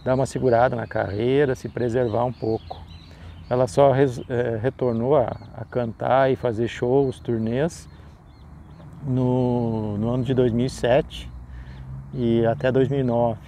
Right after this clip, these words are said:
Aí ela fez vários shows pra comemorar cinquenta anos de, de carreira. E então ela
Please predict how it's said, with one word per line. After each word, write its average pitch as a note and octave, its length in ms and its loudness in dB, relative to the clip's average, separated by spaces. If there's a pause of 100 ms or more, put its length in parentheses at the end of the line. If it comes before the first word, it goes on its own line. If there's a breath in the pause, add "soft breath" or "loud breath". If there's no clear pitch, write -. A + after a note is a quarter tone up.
(140)
Aí A2 280 -4
ela B2+ 180 2
fez B2 240 -2
vários B2 320 4
shows C3 320 0
pra C#3 220 -2
comemorar B2 680 -2 (120)
cinquenta B2 560 -4
anos A2+ 360 0
de, G2 240 -4 (880 loud breath)
de A#2 160 0
carreira. A#2 540 0 (680 loud breath)
E B2 600 0 (300)
então A#2+ 460 0
ela C#3+ 440 4